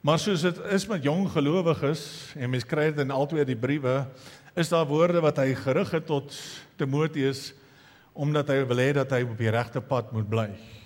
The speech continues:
Timoteus, ag, Paulus het self al lank 'n pad gestap,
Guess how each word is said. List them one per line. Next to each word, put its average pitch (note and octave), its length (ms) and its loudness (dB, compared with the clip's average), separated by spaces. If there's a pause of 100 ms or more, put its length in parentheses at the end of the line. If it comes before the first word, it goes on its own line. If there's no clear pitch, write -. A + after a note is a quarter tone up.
(1080)
Timoteus, E3 600 0
ag, C3 340 -2
Paulus D#3 340 4
het C3 120 -6
self E3 280 2
al D3 120 0
lank C3 280 0
'n C#3 60 -6
pad C3+ 240 0
gestap, D3+ 480 -6